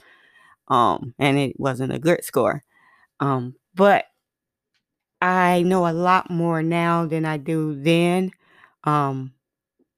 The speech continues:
as far as, like, a plan. But anyway,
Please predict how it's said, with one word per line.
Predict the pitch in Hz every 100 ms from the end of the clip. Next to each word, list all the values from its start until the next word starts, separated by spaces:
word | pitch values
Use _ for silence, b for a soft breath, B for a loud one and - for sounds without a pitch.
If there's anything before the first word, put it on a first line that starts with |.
| _ _ _ _ _ _ -
as | 156 -
far | - 165 156
as, | 151 151 151 -
like, | 156 151
a | -
plan. | - 165 165 175 175
But | -
anyway, | - 208 151 143 139